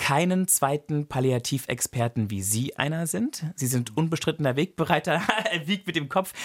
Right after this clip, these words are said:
der Palliativversorgung, inzwischen Vorsitzender des Fördervereins Palliativstation am Klinikum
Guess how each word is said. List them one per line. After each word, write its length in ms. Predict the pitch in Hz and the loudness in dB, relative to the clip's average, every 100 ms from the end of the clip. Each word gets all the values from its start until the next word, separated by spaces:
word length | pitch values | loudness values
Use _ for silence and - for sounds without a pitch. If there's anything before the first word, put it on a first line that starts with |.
| - | -2
der 80 | 139 | 2
Palliativversorgung, 880 | 165 151 147 208 - 165 170 175 180 | 4 4 4 0 2 2 2 2 0
inzwischen 400 | 139 160 151 123 | 2 2 0 2
Vorsitzender 400 | 143 170 180 160 | 2 2 -2 0
des 160 | 139 | 0
Fördervereins 600 | - 160 - 156 160 165 | 0 0 0 -2 0 -2
Palliativstation 920 | - 139 127 156 - 147 - 139 147 | 0 -2 0 -4 -4 -2 0 0 0
am 120 | - 123 | -2 -2
Klinikum 500 | 139 127 131 127 | -2 -2 0 0